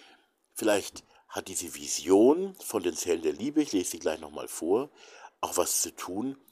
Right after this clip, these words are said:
ähm, mit dem, was Kirche eigentlich, was eigentlich Kirche ist. Also da kommt dieser Thiele daher und, äh,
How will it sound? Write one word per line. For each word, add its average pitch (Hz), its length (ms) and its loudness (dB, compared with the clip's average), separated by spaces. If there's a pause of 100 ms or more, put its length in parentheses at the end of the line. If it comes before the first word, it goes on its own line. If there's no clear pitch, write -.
(440)
ähm, 76 180 -12 (100)
mit 95 200 -12
dem, 92 140 0
was 78 200 -2
Kirche - 400 0
eigentlich, 67 440 -8 (100)
was - 140 -8
eigentlich - 220 -4
Kirche 220 400 4
ist. - 380 -6 (1300)
Also - 200 -4
da 90 100 4
kommt - 460 2
dieser 92 240 -2
Thiele 175 320 0
daher 147 500 4 (440)
und, 110 360 -2
äh, 95 340 2